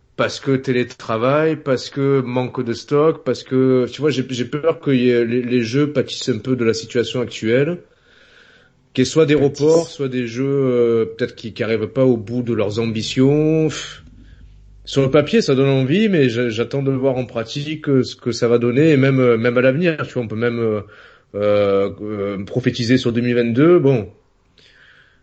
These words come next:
Speaker 1: Je sais pas. Je sais pas dans quelle mesure ça va un peu
Speaker 2: Moi,
Speaker 1: bouleverser,
Speaker 2: maintenant, je prends
Speaker 1: euh,
Speaker 2: les trucs un peu, euh, tu vois, genre, euh, euh,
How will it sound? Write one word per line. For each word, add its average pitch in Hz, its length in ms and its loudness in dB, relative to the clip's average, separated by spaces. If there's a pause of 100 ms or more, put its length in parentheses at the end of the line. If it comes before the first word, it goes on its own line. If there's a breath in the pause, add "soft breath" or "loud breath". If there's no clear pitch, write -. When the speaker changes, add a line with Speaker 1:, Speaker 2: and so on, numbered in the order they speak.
Speaker 1:
Je 131 120 -6
sais 131 160 0
pas. - 360 -2 (440)
Je - 120 -18
sais 131 140 -8
pas 160 100 2
dans 147 140 0
quelle 139 140 0
mesure 135 260 0
ça - 100 -6
va 127 60 0
un 123 80 -2
peu 135 100 -4
Speaker 2:
Moi, 127 100 -6
Speaker 1:
bouleverser, 127 260 0
Speaker 2:
maintenant, 254 200 2
je 127 120 2
prends - 140 -2
Speaker 1:
euh, - 20 2
Speaker 2:
les 180 120 2
trucs 220 280 -4
un 175 100 0
peu, 196 160 -8
euh, 170 400 0
tu 143 160 -14
vois, 175 220 -4
genre, 143 360 -4
euh, 117 1040 -10 (1900)
euh, 113 40 -20